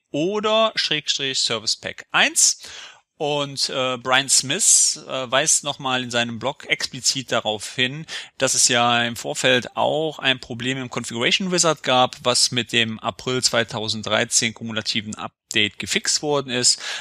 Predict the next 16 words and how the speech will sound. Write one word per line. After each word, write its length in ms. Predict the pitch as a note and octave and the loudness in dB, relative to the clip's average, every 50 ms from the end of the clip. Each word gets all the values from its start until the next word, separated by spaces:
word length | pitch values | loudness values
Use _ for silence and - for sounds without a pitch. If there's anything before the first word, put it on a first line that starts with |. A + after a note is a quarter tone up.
| - - | -10 0
Also 280 | - B2+ B2+ B2 B2+ B2 | 2 4 4 4 2 0
macht 240 | A#2 A2+ A2 - B2 | -2 -2 -4 -4 -6
es 120 | A2+ - | -8 -6
auch, 380 | - G#2 G#2+ G#2 - - - - - - - - | -6 -8 -10 -10 -10 -10 -12 -14 -16 -20 -16 -10
äh, 160 | A#2+ G#2+ G#2 | -6 -6 -4
Sinn, 360 | G#2 G2+ A#2 A2+ A#2 A2+ A2 G#2 | -4 -2 -2 -2 -2 -4 -6 -6
bevor 540 | A2 G#2+ - - - D#3 F3 F#3 F#3+ F#3+ | -6 -6 -4 -2 0 2 4 4 6 6
Sie, 400 | E3 - C#3+ D3 C#3+ C#3+ C#3 C3 - - - - - - _ _ _ - | 6 6 6 6 4 4 2 2 -2 -6 -14 -20 -20 -20 _ _ _ 2
ähm, 240 | B2 A2+ A2 A2+ A#2 | 4 4 4 4 2
das 380 | A2 A#2 - - - - - | 2 4 4 4 4 4 2
Juli-Update 1400 | B2+ A2+ A2+ A2+ C3 D3 E3 F3 D#3 D3 D3 D3+ D3 C#3+ - - - - - _ - - - B2+ B2 B2 A#2+ - | 0 -2 -8 -10 -10 -8 -8 -8 -8 -8 -6 -6 -6 -6 -6 -6 -6 -6 -6 _ -6 0 2 4 4 4 2 -2
installieren, 1040 | - C#3 B2 A#2 - - - A2+ A2 G#2+ G#2+ A2 A#2 A2+ G#2+ A2 A2 G#2+ G#2 - - | -4 -4 0 2 2 2 4 2 0 0 0 0 0 0 0 -2 -4 -6 -8 -8 -2
auch 300 | - G#2+ G#2+ A2 G#2+ - | 2 2 2 2 0 -4
hier 200 | - A#2 A2+ G#2 | -2 0 0 2
das 120 | G#2 - - | 2 0 -2
April 580 | - G2+ - - - - A#2+ A#2+ A#2+ A#2+ A#2 | -2 -6 -14 -10 -4 -2 0 2 2 0 0